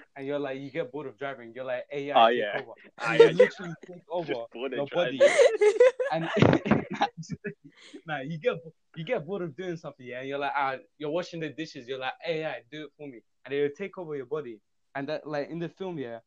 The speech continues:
Speaker 1: the A I started, became so smart, it outsmarted everyone, and it, uh, developed a way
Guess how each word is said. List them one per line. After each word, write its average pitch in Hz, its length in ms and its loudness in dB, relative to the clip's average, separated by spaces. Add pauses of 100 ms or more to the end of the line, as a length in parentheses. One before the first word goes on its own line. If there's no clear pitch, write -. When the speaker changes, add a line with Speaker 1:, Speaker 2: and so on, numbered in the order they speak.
(380)
Speaker 1:
the 139 180 -8
A 165 180 -4 (200)
I 135 40 -8
started, 139 420 -8 (260)
became 143 320 -18
so 175 300 -14
smart, 165 400 -12 (440)
it 139 200 -8 (160)
outsmarted 160 540 -6
everyone, 131 520 -8
and 139 140 -6
it, 139 160 -6 (540)
uh, 127 240 2
developed 131 520 -8
a 139 40 -12
way 127 320 -8